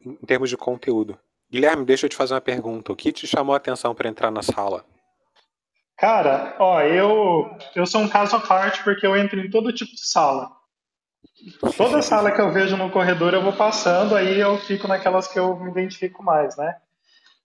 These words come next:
Speaker 2: Mas, princi-, assim, se eu agora olhando o nome do clube, do clube, Empreenda Naturalmente, cara, eu sou apaixonado por empreendedorismo, né? Embora eu não empreenda,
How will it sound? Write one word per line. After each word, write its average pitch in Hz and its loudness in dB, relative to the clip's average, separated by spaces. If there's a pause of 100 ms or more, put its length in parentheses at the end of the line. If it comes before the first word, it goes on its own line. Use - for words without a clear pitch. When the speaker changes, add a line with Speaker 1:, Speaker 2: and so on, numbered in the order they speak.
Speaker 2:
Mas, 156 0
princi-, 220 0
assim, 180 0
se 185 -2
eu 175 2
agora 160 4
olhando 160 2
o - -4
nome 151 0
do 143 -10 (120)
clube, 175 -6
do 139 -6
clube, 190 -2 (280)
Empreenda 170 -4
Naturalmente, 160 -4
cara, 185 4
eu 165 2
sou 196 2
apaixonado 196 0
por 190 -4
empreendedorismo, 190 -4
né? 165 -8
Embora 160 2
eu 175 0
não 180 -2
empreenda, 180 -6